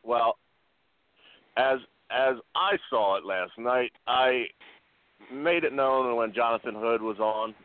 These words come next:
uh, another name drop. We had him on the flagship show from E S P N Radio, E S P N one thousand, great guy. Um, we all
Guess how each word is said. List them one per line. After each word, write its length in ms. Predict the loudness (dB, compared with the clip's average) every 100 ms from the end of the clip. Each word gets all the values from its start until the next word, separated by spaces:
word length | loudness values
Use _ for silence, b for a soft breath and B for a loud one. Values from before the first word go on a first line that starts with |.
| 0
uh, 240 | 2 2
another 300 | 2 0 0
name 260 | -2 -4 -2
drop. 320 | 0 0 0 -6
We 280 | -10 -8 -4
had 180 | -2
him 140 | -2 -4
on 240 | -4 -4
the 360 | -6 -8 -8 -12 _
flagship 400 | -2 -2 -2 -10 -4
show 200 | 0 0 -2
from 160 | -10
E 120 | -4
S 100 | -4 -6
P 100 | -8
N 140 | -8 -6
Radio, 440 | -4 -2 0 0
E 80 | -2
S 120 | -4 _
P 140 | -8
N 180 | -6 -6 -10 _ B B B
one 200 | -2 -2
thousand, 440 | 2 2 2 -2 -6
great 220 | -4 -4
guy. 280 | -2 0 0 -4 b b -2
Um, 480 | 0 2 2 0 -6 _ _ _ _ _ _ _
we 300 | -10 -4 0
all 200 | 2 2